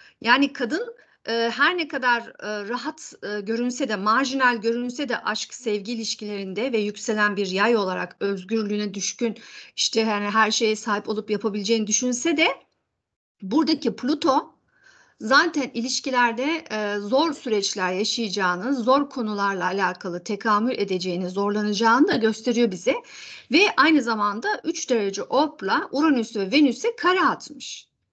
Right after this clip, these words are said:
Yani, e, <laughs> çok aramış gerçekten sevgiyi, aşkı çok aramış ama tabii, e,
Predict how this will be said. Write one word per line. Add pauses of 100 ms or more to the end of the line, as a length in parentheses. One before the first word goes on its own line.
(480)
Yani,
e, (200)
<laughs>
çok
aramış
gerçekten
sevgiyi,
aşkı
çok
aramış
ama (480)
tabii,
e,